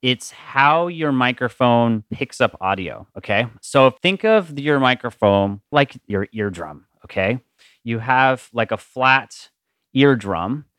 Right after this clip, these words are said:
and it's something similar on the microphone as well. It's got, like, a little, little eardrum in, in, underneath the, the microphone. If you were to take the screen off, that's what you would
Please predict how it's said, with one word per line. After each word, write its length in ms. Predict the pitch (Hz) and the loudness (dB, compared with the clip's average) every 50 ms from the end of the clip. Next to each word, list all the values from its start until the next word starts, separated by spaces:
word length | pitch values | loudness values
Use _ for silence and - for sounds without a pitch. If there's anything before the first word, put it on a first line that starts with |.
| _ _ _ _ - | _ _ _ _ -2
and 360 | 120 120 117 117 117 117 120 | 0 0 2 2 0 -2 -4
it's 180 | 117 - - | -6 -8 -4
something 300 | - 151 143 127 139 127 | -4 -4 -2 0 -2 -2
similar 580 | 117 - - - 165 160 143 123 113 107 104 107 | -2 -4 -4 -2 0 2 2 2 4 2 2 0
on 220 | - 110 110 104 | 0 -2 -4 -4
the 40 | 104 | -2
microphone 760 | 107 113 120 123 131 - 127 113 - - 98 95 95 98 92 | -2 0 0 0 0 -2 -8 -8 -4 -2 -2 0 -2 -4 -6
as 580 | - - 98 95 95 92 92 90 90 90 90 101 | -8 -8 -8 -6 -4 -4 -4 -4 -6 -8 -10 -2
well. 280 | 104 127 120 92 78 | 0 2 2 2 0
It's 180 | 82 87 - - | -4 -10 -16 -6
got, 260 | - 113 107 104 - | -2 0 0 0 0
like, 160 | 104 101 - | -4 -4 -4
a 40 | 110 | -6
little, 460 | 101 95 101 101 101 104 107 107 107 _ _ _ | -6 -6 -4 -4 -4 -4 -4 -6 -10 _ _ _
little 240 | 113 107 113 117 117 | -6 -2 -2 -2 0
eardrum 460 | - 147 170 175 131 - 101 92 87 | 0 -2 -2 -2 -2 -2 -2 -2 -4
in, 160 | - 107 104 - _ | -6 -10 -14 -14 _
in, 100 | - 113 - | -14 -12 -6
underneath 560 | - 117 117 117 120 117 117 117 120 113 - _ | -2 -2 0 0 2 0 0 0 -2 -4 -6 _
the, 360 | - 120 120 113 110 104 104 101 | -4 0 2 2 2 2 0 0
the 100 | 95 110 | 0 0
microphone. 840 | 107 107 107 107 113 - _ 107 98 _ - 67 58 57 - 107 110 _ _ _ _ _ _ _ _ _ _ _ _ _ _ _ | 2 2 2 2 2 0 _ -12 -14 _ -12 -12 -12 -12 -14 -16 -16 _ _ _ _ _ _ _ _ _ _ _ _ _ _ _
If 80 | _ | _
you 80 | 123 117 | 0 0
were 80 | 107 | 0
to 20 | 101 | 0
take 240 | - - - 139 - | -2 -4 -4 -2 -2
the 100 | 143 135 | -4 -4
screen 440 | - - - - - 135 135 127 | -6 -10 -8 -2 2 2 4 4
off, 180 | 120 104 98 95 | 4 2 2 0
that's 180 | - 107 101 - | -2 -4 -4 -4
what 100 | 110 85 | -8 -8
you 140 | 104 107 | -6 -6
would 160 | 104 104 98 | -6 -6 -8